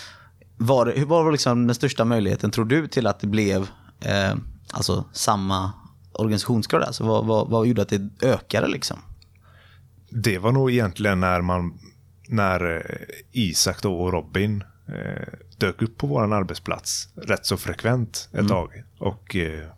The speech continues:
Speaker 2: började prata med oss. Eh, hörde, stämde av lite grann vad, vad vi visste om företaget och vad vi visste om vårt kollektivavtal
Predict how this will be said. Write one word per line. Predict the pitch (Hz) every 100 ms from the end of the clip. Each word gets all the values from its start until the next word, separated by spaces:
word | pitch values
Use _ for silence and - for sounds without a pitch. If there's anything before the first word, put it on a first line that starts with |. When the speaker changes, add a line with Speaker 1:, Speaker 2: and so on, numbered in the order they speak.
| -
Speaker 2:
började | 87 92 -
prata | 98 - -
med | 95 95
oss. | 90 - - - -
Eh, | - - - - - - -
hörde, | - 104 92 90 - -
stämde | - - 123 104
av | 98
lite | 92 101
grann | 95 92
vad, | 92 90 -
vad | 98
vi | 101 90
visste | 95 - -
om | 90 87 80 80
företaget | - 87 80 - 87 85 85
och | 90
vad | 90 90
vi | 87
visste | 82 - 92
om |
vårt | 85 85 -
kollektivavtal | - 92 - 98 87 87 - 101 101 98